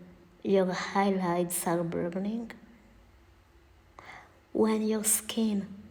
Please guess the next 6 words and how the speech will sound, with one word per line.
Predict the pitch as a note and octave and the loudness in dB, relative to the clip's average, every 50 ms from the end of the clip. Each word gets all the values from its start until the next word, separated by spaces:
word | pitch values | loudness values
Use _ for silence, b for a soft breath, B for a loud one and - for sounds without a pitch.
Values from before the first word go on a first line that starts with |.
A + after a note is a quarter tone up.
| - - - - - - - - - _ - - - - - - - | -20 -20 -20 -20 -20 -20 -20 -20 -20 _ -20 -20 -20 -20 -16 -10 -6
is | G3+ - - | -2 0 0
about | G#3+ G3 G3+ G3+ G3+ G3+ G3+ G3+ G3+ - - | 2 2 0 0 0 0 0 0 -2 -4 -4
to | - G3+ F#3 | -2 -2 0
ignite, | - G#3 G3+ - G3 G3+ G3+ G3+ G3+ G3+ G3+ - - - - - - - - - - - - - - - - - - - | 0 0 -2 0 0 0 2 2 0 0 -2 -4 -10 -14 -18 -20 -20 -20 -20 -20 -20 -20 -20 -20 -20 -20 -20 -20 -4 0
only | - G#3+ A3 B3+ C#4 D4 | 2 4 4 4 4 2
then, | C#4 G#3 G#3 G3+ G3+ G3+ G3+ | 2 2 2 2 0 0 -2